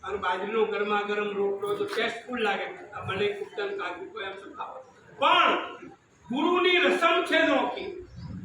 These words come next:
આની રીત બહુ જુદી છે આ, આ ગુરુની, સદગુરુની હો, ગુરુની, સદગુરુ.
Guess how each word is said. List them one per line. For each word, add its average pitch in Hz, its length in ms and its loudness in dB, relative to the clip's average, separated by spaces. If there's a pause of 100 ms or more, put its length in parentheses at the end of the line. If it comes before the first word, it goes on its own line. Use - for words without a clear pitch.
(100)
આની 277 220 -2
રીત 269 300 -4
બહુ 277 260 4
જુદી 320 400 -2
છે 330 200 2
આ, 269 280 8 (560)
આ 233 100 4
ગુરુની, 277 760 2 (100)
સદગુરુની 311 680 4
હો, 349 220 6
ગુરુની, 262 460 0
સદગુરુ. - 400 -10